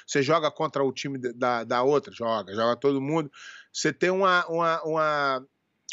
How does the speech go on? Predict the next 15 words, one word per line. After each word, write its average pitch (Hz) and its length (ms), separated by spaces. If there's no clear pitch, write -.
uma 147 200
divisão 156 720
com 151 160
quatro 160 400
times, 170 440
que - 140
esse 180 260
sim - 180
você 165 240
joga 147 240
duas 143 320
vezes, 117 320
uma 131 140
em 127 80
casa, 147 520